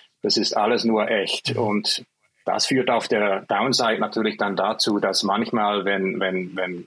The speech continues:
Speaker 1: äh, kein, kein Receiver in der Gegend ist, man dann halt ein, ein Flugzeug im, im tiefen Approach auch mal verliert.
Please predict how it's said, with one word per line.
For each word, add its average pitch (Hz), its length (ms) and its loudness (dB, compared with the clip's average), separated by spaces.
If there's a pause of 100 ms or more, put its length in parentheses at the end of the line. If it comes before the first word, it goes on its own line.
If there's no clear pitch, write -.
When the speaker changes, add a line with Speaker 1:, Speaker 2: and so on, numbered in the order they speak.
(140)
Speaker 1:
äh, 95 200 -2
kein, 101 320 -2
kein 95 220 -2
Receiver 107 520 0
in 104 120 0
der 98 100 0
Gegend 95 320 -2
ist, - 420 -2 (640)
man 95 200 0
dann 92 180 2
halt 92 200 0
ein, 95 280 0
ein 90 260 -2
Flugzeug 98 580 0
im, 87 280 -2
im 92 140 -4
tiefen 101 340 -2
Approach 92 400 -2
auch 98 140 0
mal 92 180 0
verliert. 87 600 -4